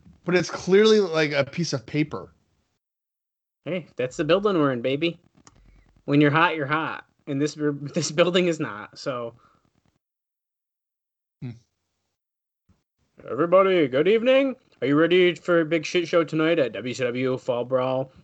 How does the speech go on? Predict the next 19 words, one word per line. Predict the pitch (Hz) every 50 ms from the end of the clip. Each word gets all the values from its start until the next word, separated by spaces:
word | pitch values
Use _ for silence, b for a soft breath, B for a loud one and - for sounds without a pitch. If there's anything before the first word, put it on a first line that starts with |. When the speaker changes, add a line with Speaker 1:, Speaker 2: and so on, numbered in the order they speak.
| b -
Speaker 2:
nineteen | 101 104 - 117
ninety-five? | 120 117 120 113 - 120 117 117 117 117 113 104 98 - b b b b b b b b -
Well, | 113 113
I'm | 123 151 170 156
not. | 139 135 135 151 147 - _ b b b b b b -
It's | 110 - -
gonna | 123 120
be | 117 127 127
good. | 143 156 147 127 - b b b b b b
So, | - - - 135 135 127 113 - _ _ _
let's | - 117 110 -
do | 156 160 160
this. | 175 175 170 170 - - b b b b b -
Over | 123 127 143
in | 151
this | 160 160 143
corner, | - 180 170 165 160
Brian | 147 151 160 151 147 147
Pillman. | 151 165 165 156 139 123 113 107